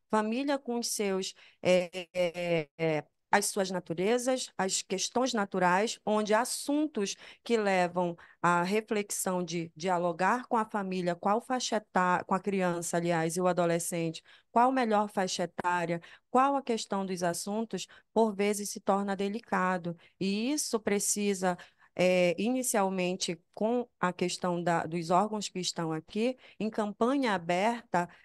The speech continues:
né, para que a gente fale mais, sim, mas não somente, é, ser incisivo com as escolas. As escolas, elas têm um limite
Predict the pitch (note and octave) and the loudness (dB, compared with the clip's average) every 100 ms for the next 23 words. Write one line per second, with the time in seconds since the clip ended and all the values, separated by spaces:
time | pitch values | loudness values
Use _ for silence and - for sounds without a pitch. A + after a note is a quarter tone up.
0 | - F3+ F#3 G#3 - G3+ G3+ G#3+ G#3 F#3+ | -6 0 0 0 2 4 4 4 0 -4
1 | F#3+ - - G3+ C#4 C#4 G3 E3+ F#3+ A#3+ | -6 -4 2 2 2 0 2 2 2 -2
2 | - - G3+ B3+ - - - G3+ G#3+ G#3+ | -4 -2 -2 -4 -8 -20 -4 2 2 2
3 | B3 D4+ D#4+ C#4 A3 A3+ - B3 - - | 2 2 0 0 0 -2 -2 -4 -6 -20
4 | _ F#3 F#3+ F#3+ F#3+ F#3+ - B3+ C4 C4+ | _ 0 0 0 -2 0 2 2 0 -4
5 | G#3 G#3+ C#4 A#3 G#3 G3+ F#3 F3+ E3+ E3+ | -4 -2 -2 -4 -6 -4 -2 -2 -2 -8
6 | - F3 E3 E3+ E3 F3 F3+ - - G#3 | 0 2 2 2 0 -2 -2 -8 -6 -2
7 | A3+ A3 F#3+ F#3+ G3 G3 B3 C#4 C#4 B3+ | 0 0 0 0 -2 0 0 0 0 -2
8 | A3+ A3 A3 - | -2 -4 -4 -8